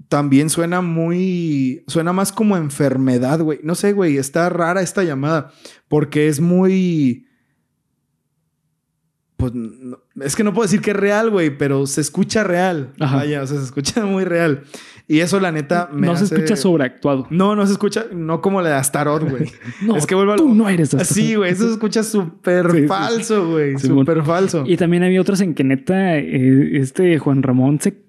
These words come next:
Speaker 2: cagaba, güey.
Speaker 1: Sí, güey, sí, sí, sí. ¿Cómo? Eh, pues esta es una, güey.
Speaker 2: Ajá.
Speaker 1: O sea, esta es una en la que el vato le, sí le dice, "Siga orando, por favor.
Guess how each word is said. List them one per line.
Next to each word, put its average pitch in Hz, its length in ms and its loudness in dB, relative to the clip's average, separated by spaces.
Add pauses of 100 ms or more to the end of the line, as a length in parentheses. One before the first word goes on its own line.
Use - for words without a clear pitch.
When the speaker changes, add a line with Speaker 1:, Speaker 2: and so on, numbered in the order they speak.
Speaker 2:
cagaba, 135 460 -2
güey. 123 340 -4
Speaker 1:
Sí, 135 320 -6
güey, 165 400 -4
sí, 151 220 -2
sí, 170 100 -4
sí. 196 320 -10
¿Cómo? 208 560 0 (220)
Eh, 156 80 0
pues 160 200 -2
esta 143 160 -2
es 185 140 -2
una, 190 220 -2
güey. 143 120 -2
Speaker 2:
Ajá. 135 300 0
Speaker 1:
O 135 80 -8
sea, 151 100 0
esta 143 160 -4
es 147 80 -6
una 185 140 -4
en 175 80 -4
la 147 120 -2
que - 80 -4
el 135 60 0
vato 139 240 0
le, 123 240 -2
sí 135 160 -6
le 139 100 -2
dice, 135 180 -8
"Siga 160 240 -4
orando, 151 360 -2
por 135 140 -8
favor. 135 320 -8